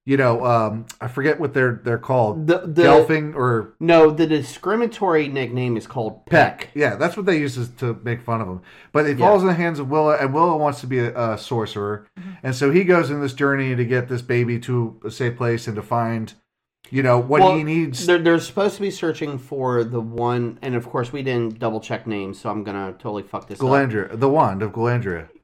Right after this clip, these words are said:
Speaker 2: Yeah, well, they, they were supposed to get her.
Speaker 1: They were
Speaker 2: They,
Speaker 1: supposed
Speaker 2: they,
Speaker 1: to get
Speaker 2: they were
Speaker 1: her.
Speaker 2: searching for her.
Speaker 1: Right.
Speaker 2: First, he comes across Mad Mardigan and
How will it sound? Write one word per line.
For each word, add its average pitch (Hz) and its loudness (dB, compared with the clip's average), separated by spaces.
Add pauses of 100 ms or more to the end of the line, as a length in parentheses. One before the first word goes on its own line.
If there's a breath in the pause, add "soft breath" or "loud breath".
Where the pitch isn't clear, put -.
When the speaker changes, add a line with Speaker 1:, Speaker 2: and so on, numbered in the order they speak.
(160)
Speaker 2:
Yeah, 151 4
well, 147 0
they, 156 6
they 147 0
were 147 2
supposed 156 0
to 151 -8
get 135 0
her. 123 0 (120)
Speaker 1:
They 147 2
were 151 4
Speaker 2:
They, 156 4
Speaker 1:
supposed 156 6
Speaker 2:
they, 160 6
Speaker 1:
to - 0
get - 6
Speaker 2:
they 170 6
were 160 8
Speaker 1:
her. 135 6
Speaker 2:
searching 175 2
for 147 -2
her. 135 2
Speaker 1:
Right. 107 2 (220)
Speaker 2:
First, 120 0 (580)
he 151 -2
comes 190 2
across 175 4
Mad 160 2
Mardigan 120 2
and 113 -4